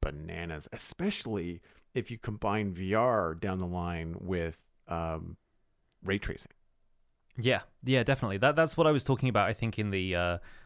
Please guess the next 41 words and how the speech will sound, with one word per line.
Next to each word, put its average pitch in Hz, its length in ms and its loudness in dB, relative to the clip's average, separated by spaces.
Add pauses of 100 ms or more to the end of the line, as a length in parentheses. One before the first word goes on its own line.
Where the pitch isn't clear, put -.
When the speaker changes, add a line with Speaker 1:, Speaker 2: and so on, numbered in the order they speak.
Speaker 2:
the 113 120 0
previous 98 400 0
episode, 92 480 0
was 87 420 -2
how 104 220 2
much 101 440 0
the 101 120 -2
future 113 380 -2
of 92 60 0
Minecraft 104 540 2
might 98 220 2
end 95 180 0
up 92 180 -2
being 95 400 2 (360)
in 107 180 2
V 101 220 4
R 95 160 6
with 92 180 2
R 90 140 4
T 82 180 -4
X - 520 -6
and, 90 420 -2
and 92 220 -4
seeing 92 460 -2 (360)
you 113 100 -4
know, 92 120 -2
ray 104 260 2
tracing 101 480 -2
graphics 95 500 0
and 92 140 -4
th-, 90 140 -8
the 110 120 6
realism 107 560 4
that 101 140 0
that 98 220 0
brings, 95 340 -2
combined 120 580 4
with 104 140 0
the 107 80 4
realism 98 500 0
of 87 240 -2